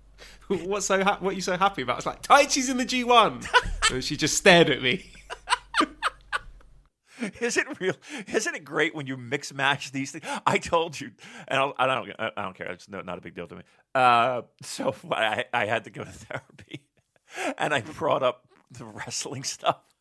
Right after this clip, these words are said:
Speaker 2: <laughs> Oh God! Imagine me ex-, trying to explain Inokiism. <laughs> Dude, like, she's looking at me like, "What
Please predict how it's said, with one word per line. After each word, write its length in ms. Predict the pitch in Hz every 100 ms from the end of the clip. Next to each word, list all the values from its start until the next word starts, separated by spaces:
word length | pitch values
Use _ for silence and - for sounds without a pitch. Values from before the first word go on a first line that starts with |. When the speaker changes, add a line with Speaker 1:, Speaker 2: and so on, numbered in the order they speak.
| -
Speaker 2:
<laughs> 100 | - _ -
Oh 100 | - -
God! 640 | - _ _ _ 370 339
Imagine 640 | - 175 196 233 233 247 180
me 320 | 180 180 - - 208 -
ex-, 180 | 160
trying 320 | - - 185 190
to 80 | 170
explain 960 | - - 180 147 165 165 175 170 156 - - 170
Inokiism. 760 | 156 160 160 165 147 127 -
<laughs> 880 | 247 - - - _ - 480 _ 415
Dude, 240 | - - - _ _ _ _ _ _ _
like, 200 | 180 214
she's 200 | - 233 220
looking 180 | 254 208
at 80 |
me 60 | 170
like, 160 | 180 277
"What 300 | 262 370